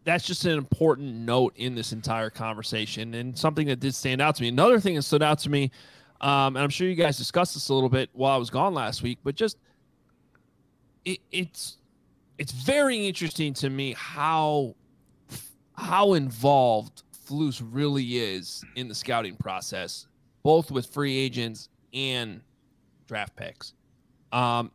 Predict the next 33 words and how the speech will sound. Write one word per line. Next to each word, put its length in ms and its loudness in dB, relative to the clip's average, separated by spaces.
and 100 -2
he 140 0
went 180 4
into 140 4
a 20 6
little 320 4
bit 160 4
more 160 4
detail, 840 2
if 120 -4
you 80 0
wanna 220 0
check 280 -2
it 80 -4
out, 340 0
in 160 -6
our 220 -6
conversation 720 -2
with 380 -2
him 240 -2
on 160 0
Hogan 380 0
Johns 360 -2
when 100 -6
he 60 -6
joined 380 -2
us, 240 -4
you 120 -4
know, 180 -2
even 300 0
going 260 0
down 380 0
to 640 0